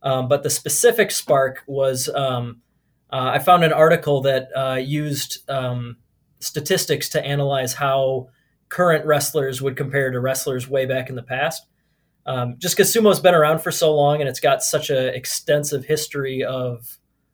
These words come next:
uh, record keeping. Um, somebody was comparing, uh, uh, Hakuho at, who at the time in twenty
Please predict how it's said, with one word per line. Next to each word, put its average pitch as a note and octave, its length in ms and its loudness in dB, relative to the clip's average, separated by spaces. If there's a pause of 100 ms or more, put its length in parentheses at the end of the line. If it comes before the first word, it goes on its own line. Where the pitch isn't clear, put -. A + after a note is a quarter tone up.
(100)
uh, B2 320 -4
record D3+ 360 0
keeping. A#2+ 420 -10 (540)
Um, B2 500 -6 (380)
somebody D#3 340 -2
was C#3 160 0
comparing, C#3 600 0
uh, B2 560 -2
uh, A#2+ 180 -6
Hakuho C#3 600 -2
at, C#3+ 280 -6
who C3+ 340 -2 (320)
at C#3+ 140 -2
the E3 80 -4
time C#3+ 320 0
in C3 220 -6
twenty C3+ 500 -6